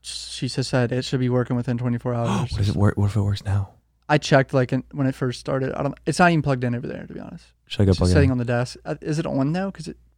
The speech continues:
Speaker 1: it's, it was powering on.
Speaker 2: It has a battery.
Speaker 1: Yeah, it's, it's, it was on, though, but
Speaker 2: That thing's actually sick.
Speaker 1: Yeah, it's weird. All right.
Speaker 2: Yeah.
Speaker 1: Whatever. Fucking internet. Jesus Christ, dude.
Speaker 2: My fucking
Speaker 1: Motherfuckers.
Speaker 2: Wi-Fi's down at my fucking apartment, dude, and I can't, I, like, unplugged and
Speaker 1: What?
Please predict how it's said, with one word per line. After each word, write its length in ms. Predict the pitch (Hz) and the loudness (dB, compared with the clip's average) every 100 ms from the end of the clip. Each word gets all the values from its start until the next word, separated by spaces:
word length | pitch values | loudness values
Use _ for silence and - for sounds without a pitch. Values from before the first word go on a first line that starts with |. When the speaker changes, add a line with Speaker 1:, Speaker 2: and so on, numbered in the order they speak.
| - | -14
Speaker 1:
it's, 120 | 123 | -10
it 80 | - | -4
was 120 | 151 - | -4 0
powering 400 | 165 175 143 135 | 2 2 2 0
on. 320 | 143 107 170 _ _ _ _ _ _ _ _ - | 0 -4 -12 _ _ _ _ _ _ _ _ 4
Speaker 2:
It 80 | |
has 260 | 104 104 120 | 6 8 6
a 60 | 117 | 2
battery. 680 | 87 87 92 85 82 85 | 4 4 4 4 2 -2
Speaker 1:
Yeah, 200 | 127 156 | 2 4
it's, 140 | 123 - | 2 -2
it's, 240 | 156 - | -6 -6
it 80 | - | -4
was 160 | 147 135 | -2 0
on, 300 | 143 143 143 | 0 0 0
though, 180 | 58 - | -4 -6
but 260 | - 67 - - | -6 -8 -10 2
Speaker 2:
That 100 | 107 | 6
thing's 180 | 165 190 | 8 8
actually 260 | 185 - | 6 6
sick. 480 | - - 95 82 - 165 | 4 6 6 6 -2 -8
Speaker 1:
Yeah, 160 | 170 | -6
it's 160 | 98 - | -6 -6
weird. 220 | 147 - - | -8 -8 -6
All 100 | 76 | 0
right. 60 | |
Speaker 2:
Yeah. 160 | 85 87 - _ _ _ _ | 2 2 -2 _ _ _ _
Speaker 1:
Whatever. 360 | 78 62 - 170 - _ _ _ | -8 -6 -8 -14 -18 _ _ _
Fucking 280 | - 139 127 | -2 0 2
internet. 360 | 123 120 113 117 | 2 2 2 0
Jesus 300 | 127 - - | -2 -2 -2
Christ, 360 | 135 120 117 131 | 2 2 2 0
dude. 280 | 123 131 | -2 0
Speaker 2:
My 100 | - | 4
fucking 120 | 135 135 | 8 8
Speaker 1:
Motherfuckers. 200 | 131 123 | 10 8
Speaker 2:
Wi-Fi's 260 | 120 120 104 | 10 8 10
down 160 | 98 101 | 10 10
at 40 | |
my 140 | 98 | 8
fucking 400 | 95 - 101 101 | 6 4 4 6
apartment, 560 | 87 - - 90 87 92 | 2 0 2 4 2 2
dude, 120 | 87 | 2
and 80 | 87 | 2
I 80 | 87 | 2
can't, 200 | - - | 0 0
I, 100 | 92 | 2
like, 220 | 92 92 | 4 4
unplugged 340 | 92 90 92 92 | 4 2 4 6
and 60 | |
Speaker 1:
What? 100 | 151 | 6